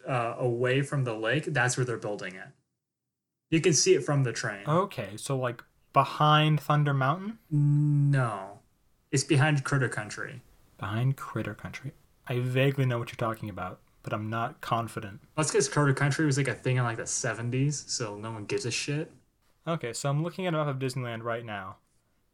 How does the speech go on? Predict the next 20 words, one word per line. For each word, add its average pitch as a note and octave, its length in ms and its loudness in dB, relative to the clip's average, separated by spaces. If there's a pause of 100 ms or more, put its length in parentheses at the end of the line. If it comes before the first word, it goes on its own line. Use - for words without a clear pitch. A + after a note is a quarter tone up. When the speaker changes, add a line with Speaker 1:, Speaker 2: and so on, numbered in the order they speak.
(120)
Speaker 2:
So C3+ 220 -4
it's B2+ 240 -4 (440)
vaguely B2+ 640 -2
a F3+ 60 0
circle? G3+ 580 -4 (580)
Critter G#3+ 220 -2
Country's G#3+ 380 -6
already, D3+ 500 0
like, G#2+ 240 -8
sticking C3 440 -6
out. A2+ 300 -6 (580)
So C3 260 -2
is C3 80 0
it C3+ 40 -2
just C#3 160 -4
gonna C#3 140 0
stick - 260 -6
out C3 160 0
farther? A#2+ 520 -6
Speaker 1:
Let A#3+ 80 -14